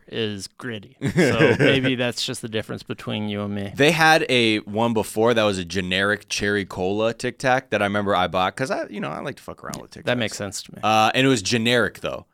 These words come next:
Speaker 2: and it was a little odd.
Speaker 1: Right.
Speaker 2: But, you know,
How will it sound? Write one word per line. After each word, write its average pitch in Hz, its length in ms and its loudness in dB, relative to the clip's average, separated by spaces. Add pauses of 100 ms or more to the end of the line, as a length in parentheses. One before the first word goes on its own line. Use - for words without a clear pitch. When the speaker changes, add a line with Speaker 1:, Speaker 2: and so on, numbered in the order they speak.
(280)
Speaker 2:
and 117 400 2
it 131 220 2
was 139 260 4
a 143 80 4
little 127 440 2
odd. 85 400 0 (280)
Speaker 1:
Right. - 280 -8
Speaker 2:
But, 104 420 2 (220)
you 139 100 -4
know, 139 220 -2